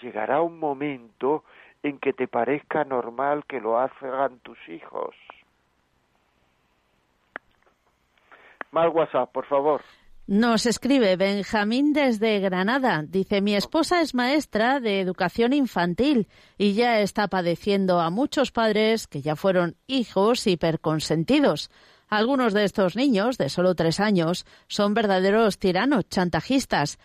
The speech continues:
Speaker 2: porque con, en su mayoría son hijos únicos y son tratados de la misma manera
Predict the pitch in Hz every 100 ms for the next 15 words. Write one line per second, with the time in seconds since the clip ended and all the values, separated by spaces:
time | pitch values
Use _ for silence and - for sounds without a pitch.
0 | - _ 226 240 - 240 220 - 214 208
1 | 202 190 - - 208 180 269 277 160 165
2 | 214 180 226 - 165 170 160 - 180 -
3 | 156 151 - 202 226 190 180 214 - -
4 | - - 196 180 277 277 294 285 254 240
5 | 233 208 160 170 180 220 233 196 175 190